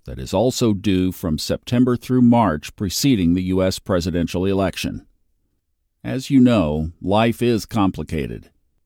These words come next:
and the heavens are complex right now. But it is exciting,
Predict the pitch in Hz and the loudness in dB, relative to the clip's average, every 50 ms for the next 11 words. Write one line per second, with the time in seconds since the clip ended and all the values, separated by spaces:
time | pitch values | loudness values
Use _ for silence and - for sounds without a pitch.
0 | _ _ - 85 87 82 87 85 90 131 165 170 104 - - - - - - - | _ _ -2 -2 0 0 0 -2 0 0 0 0 -2 -6 -8 -10 -12 -12 -8 -6
1 | 85 85 - - - - - - 101 87 67 - - - 80 73 - - - 76 | -8 -8 -8 -10 -16 -16 -6 -4 -4 -4 -4 -6 -6 -4 -4 -4 -4 -4 -6 -8
2 | 71 58 62 - - _ _ _ _ _ _ _ _ _ _ - - - 202 - | -8 -8 -10 -14 -18 _ _ _ _ _ _ _ _ _ _ -4 -2 -2 0 0
3 | 107 143 180 170 180 202 - - - 175 151 135 104 78 - 55 - - | 0 0 0 0 -4 -8 -6 -2 -2 0 0 0 0 -2 -6 -10 -14 -16